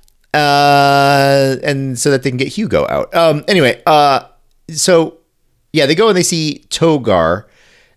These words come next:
And again, it's played by Dom DeLuise. And he can see Ergo because he's got a little,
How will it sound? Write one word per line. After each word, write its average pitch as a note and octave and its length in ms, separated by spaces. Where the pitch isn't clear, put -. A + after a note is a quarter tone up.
And F3 380
again, C#3 280
it's B2+ 80
played A#2 180
by B2 60
Dom F2 220
DeLuise. C2 460
And E2+ 420
he F2 200
can F2 140
see D#2+ 240
Ergo B1+ 400
because C#2 200
he's C2+ 100
got C#2 140
a - 20
little, C2+ 340